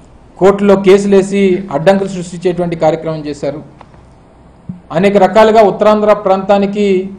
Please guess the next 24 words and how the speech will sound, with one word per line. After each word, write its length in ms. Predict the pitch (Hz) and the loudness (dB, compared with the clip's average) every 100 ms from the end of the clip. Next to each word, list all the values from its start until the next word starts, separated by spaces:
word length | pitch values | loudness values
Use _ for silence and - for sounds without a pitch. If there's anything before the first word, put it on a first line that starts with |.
| - - | -20 -20
వెన్నుపోటు 520 | 135 156 220 233 220 | -6 -2 2 2 2
పొడిచినటువంటి 580 | 202 185 190 175 175 160 | 0 -2 -6 -8 -6 -4
వ్యక్తి 240 | 160 160 | -4 -4
వచ్చి 480 | 185 - 190 165 165 - - _ - - | -6 -2 0 0 -4 -14 -20 _ -20 -14
ఇక్కడ 520 | 143 170 165 156 165 - - | 0 4 4 2 -4 -14 -20
వెన్నరాసేటువంటి 760 | 135 151 170 196 196 190 170 170 | -4 -2 2 2 2 -2 -6 -8
మాటలు 320 | 156 156 156 | -4 -6 -6
మాట్లాడుతూ 460 | 147 147 151 143 135 | -8 -6 -8 -8 -10
ఉన్నాడు 240 | 127 127 | -10 -12
విశాఖపట్నం 640 | 131 151 143 139 143 143 139 - - | -8 -8 -6 -8 -10 -14 -16 -20 -20
ఉత్తరాంధ్ర 340 | 135 156 156 147 | -14 -4 -2 -2
ప్రజలకి. 440 | 139 131 139 - - - - - - - - - - - - - | -4 -4 -4 -6 -20 -20 -20 -20 -20 -20 -20 -20 -20 -20 -20 -18
ఈరోజు 220 | 147 202 110 | 2 2 4
ఈ 200 | 202 226 | 2 0
ప్ర-, 340 | - - 180 - | -4 -8 -8 -6
ఈ 100 | 170 | -6
సందర్భంగా 800 | 208 185 202 240 226 185 131 - - - - - - _ - - - - - - | -2 -2 2 2 2 0 -2 -4 -20 -20 -20 -20 -20 _ -20 -20 -20 -20 -20 -10
అసలు 200 | 170 165 | -6 0
మీకు 180 | 233 202 | 0 4
ఏ 140 | 185 233 | 4 4
నైతికత 580 | 208 196 220 247 240 | 4 2 0 -2 0
ఉందని 300 | 226 220 214 | 0 0 0
అడుగుతా 280 | 190 170 170 | 0 -2 -2
ఉన్నా. 260 | 156 123 | -4 -6